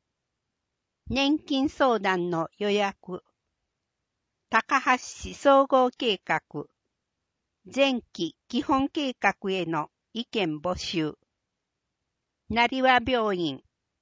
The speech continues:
看護師、薬剤師募集。十ページ。マイナンバーカードが健康保険証に。十一ページ。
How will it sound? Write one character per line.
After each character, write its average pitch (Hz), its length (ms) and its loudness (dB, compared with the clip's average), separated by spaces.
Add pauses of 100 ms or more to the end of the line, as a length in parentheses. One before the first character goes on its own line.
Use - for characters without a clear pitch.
(280)
看 247 380 0
護 233 120 2
師、 - 380 -8
薬 233 380 -4
剤 233 260 2
師 - 220 -8
募 185 200 2
集。 170 440 -4 (1080)
十 220 240 -6 (220)
ペ 202 220 2
ー 151 40 -8
ジ。 135 240 -18 (1800)
マ 214 200 2
イ 254 120 0
ナ 254 160 2
ン 262 140 0
バ 233 200 2
ー - 60 -20
カ 220 200 2
ー - 20 0
ド 165 140 -4
が 156 220 -4 (300)
健 269 200 2
康 269 280 2
保 269 120 2
険 233 260 -2
証 156 320 -2
に。 143 220 -8 (1200)
十 254 340 4
一 269 300 -2 (100)
ペ 214 160 0
ー 156 80 -4
ジ。 131 220 -12